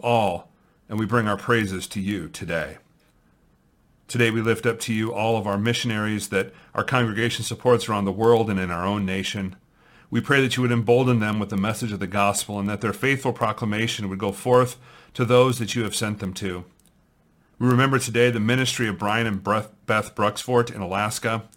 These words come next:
Keep them safe and continue to provide for their ministry as they labor for you. Grant that the Holy Spirit would be at work in the hearts of those that you have sent them to serve.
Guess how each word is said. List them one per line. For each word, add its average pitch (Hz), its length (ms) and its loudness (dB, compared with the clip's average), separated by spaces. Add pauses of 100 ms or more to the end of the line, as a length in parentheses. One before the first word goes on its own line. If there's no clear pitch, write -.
(420)
Keep 151 200 2
them 127 140 0
safe 131 400 2
and 120 100 -2
continue 123 320 -2
to 113 80 -4
provide 107 420 0
for - 120 -6
their 95 140 -2
ministry 123 640 0 (280)
as 104 180 -4
they 98 120 0
labor 104 320 0
for 104 160 -6
you. 95 260 -2 (560)
Grant 139 220 4
that 123 100 0
the 131 80 0
Holy 131 240 2
Spirit 127 360 2
would 113 120 -4
be 117 140 2
at 117 140 -2
work 135 280 -2
in 113 80 -4
the 110 80 -4
hearts 123 380 -2
of 101 120 -8
those 117 320 2
that 101 140 -8
you 107 60 -4
have 98 120 -6
sent 107 240 -2
them 92 160 -8
to 98 80 -14
serve. 82 480 -6